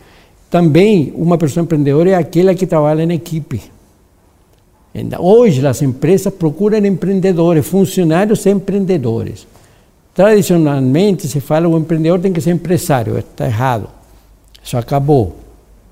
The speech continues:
O empresário é um caminho para você trabalhar o empreendedorismo.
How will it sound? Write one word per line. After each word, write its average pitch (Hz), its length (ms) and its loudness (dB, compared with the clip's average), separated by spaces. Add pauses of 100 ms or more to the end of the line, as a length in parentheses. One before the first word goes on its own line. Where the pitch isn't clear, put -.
O 110 200 -4
empresário 156 1080 0 (300)
é 127 180 -2
um 214 240 2 (400)
caminho 143 480 4
para 123 260 -2
você 117 280 -4
trabalhar 113 580 -4 (160)
o 113 140 -2
empreendedorismo. 104 960 -6